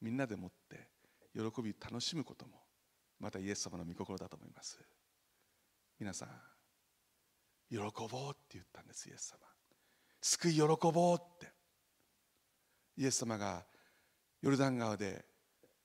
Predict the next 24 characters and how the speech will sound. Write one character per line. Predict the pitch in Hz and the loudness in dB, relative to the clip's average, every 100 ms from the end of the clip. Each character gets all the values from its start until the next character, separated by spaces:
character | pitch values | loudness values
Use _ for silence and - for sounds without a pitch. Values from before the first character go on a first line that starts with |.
| _ - | _ -2
い | 131 | 2
よ | 135 | 4
い | |
よ | 107 | 2
交 | - 131 | 2 2
渉 | 143 | 4
外 | 117 101 | 2 2
で | 92 113 - _ _ _ _ _ _ _ _ _ _ - | -2 -8 -14 _ _ _ _ _ _ _ _ _ _ -8
世 | - | -6
界 | 131 107 | -2 0
出 | 120 | 2
て | 127 | 2
い | 101 | 0
く | - | -4
と | 107 | -12
き | 123 | -12
に、 | 120 - _ _ _ _ _ _ _ _ - | -18 -20 _ _ _ _ _ _ _ _ -4
で | 123 | -2
受 | 120 | -2
け | 120 | -4
た | 110 | -8
ん | |
で | - | -8
す。 | - | -8